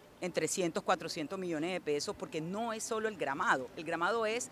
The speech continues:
el porcentaje mayor de la inversión, pero tiene problemas de drenaje, tiene problemas de luminarias, tiene, tiene problemas de mejoramiento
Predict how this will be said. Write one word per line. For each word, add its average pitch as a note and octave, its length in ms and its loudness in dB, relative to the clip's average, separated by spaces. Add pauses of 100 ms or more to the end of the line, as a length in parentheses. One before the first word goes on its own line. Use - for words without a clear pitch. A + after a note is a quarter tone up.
(380)
el A#3 140 0
porcentaje G3+ 540 0
mayor F3+ 340 2
de G#3+ 80 2
la G#3+ 80 0
inversión, G3 580 2
pero E3 180 -2
tiene A3 200 -4
problemas G3 420 0
de F#3 140 -2
drenaje, C#3+ 560 0 (320)
tiene A3 220 2
problemas F#3 400 0
de G3+ 100 0
luminarias, E3 640 4
tiene, G3+ 380 -4
tiene F#3 180 -2
problemas F3 420 -2
de G3 100 -2
mejoramiento D3+ 760 -2